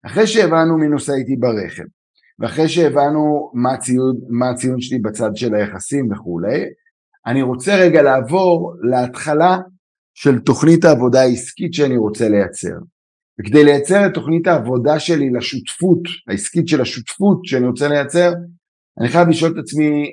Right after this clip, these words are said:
אמ, ארבע שאלות. השאלה הראשונה היא, מי הבן אדם? מי זה הבן אדם הזה? ברמה האישית, מי הוא?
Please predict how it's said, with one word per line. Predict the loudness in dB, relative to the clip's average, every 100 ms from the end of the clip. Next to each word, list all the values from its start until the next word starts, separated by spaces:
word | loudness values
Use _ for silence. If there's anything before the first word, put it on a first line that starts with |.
| -10 -6
אמ, | -4 -4 -6 -6 -8 -8 -10 -12 _ _ -2
ארבע | -2 -2
שאלות. | -4 -4 -6 -12 _ _ _ _ _ _ _ _ _ _ _ _ _ _
השאלה | -6 0 2 2
הראשונה | 2 2 2 2 0 -2 -8 _ -6
היא, | -4 -4 -2
מי | 2 2 2
הבן | 0 0
אדם? | 0 -4 -8 -12 _ _ _
מי | -6 -2 2 2
זה | 2 0
הבן | 0 -2
אדם | 0 0 0
הזה? | -2 -4
ברמה | -4 -2 0
האישית, | 0 -2 -4 -4 -6 -4
מי | 0 2
הוא? | 0